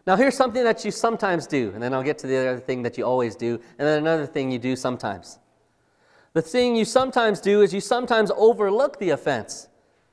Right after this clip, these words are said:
You sometimes do what the Bible tells us to do in Proverbs nineteen eleven.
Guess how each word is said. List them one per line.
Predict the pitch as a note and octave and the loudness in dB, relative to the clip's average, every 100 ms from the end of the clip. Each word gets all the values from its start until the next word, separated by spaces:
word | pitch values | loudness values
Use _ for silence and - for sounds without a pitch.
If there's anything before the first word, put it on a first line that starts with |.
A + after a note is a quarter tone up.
| _ _ _ _ _ _ _ | _ _ _ _ _ _ _
You | - | -4
sometimes | F3 C4 C4 C4 B3 | 2 2 2 0 0
do | D#3+ B3 C4 | 0 2 4
what | A#3+ | 4
the | A3+ | 4
Bible | G#3+ A#3+ | 4 4
tells | A#3+ A#3+ | 4 2
us | A3 - | 2 -4
to | G#3 | -4
do | G#3 | 0
in | A3+ | 0
Proverbs | G#3 G#3+ A3 F#3 | 2 2 2 0
nineteen | G3+ G#3+ G#3 G#3+ | 0 -2 0 2
eleven. | F#3+ F#3+ D#3 | 4 4 2